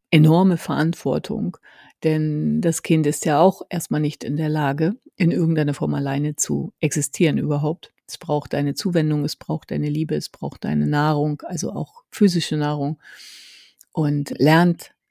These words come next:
so von dir, nimmt auf, was du quasi ausstrahlst, was du funkst, wie du agierst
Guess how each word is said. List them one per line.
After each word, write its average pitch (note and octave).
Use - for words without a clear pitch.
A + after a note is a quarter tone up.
so D#3
von C#3+
dir, D#3
nimmt D#3
auf, D#3
was -
du F3+
quasi C#3+
ausstrahlst, D#3
was D3
du D#3
funkst, D3+
wie D3
du D#3+
agierst D#3